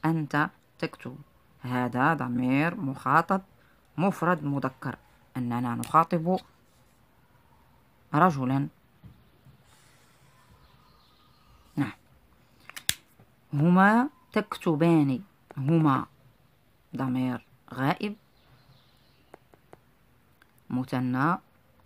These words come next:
مؤنث. نعم. هي تكتب.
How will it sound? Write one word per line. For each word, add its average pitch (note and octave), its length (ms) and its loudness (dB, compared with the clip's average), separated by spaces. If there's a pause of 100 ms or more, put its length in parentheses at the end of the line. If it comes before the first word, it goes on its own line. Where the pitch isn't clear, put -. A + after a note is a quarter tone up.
(340)
مؤنث. C#3 460 -4 (160)
نعم. D3 180 -10 (640)
هي F#3 420 0 (360)
تكتب. - 360 -10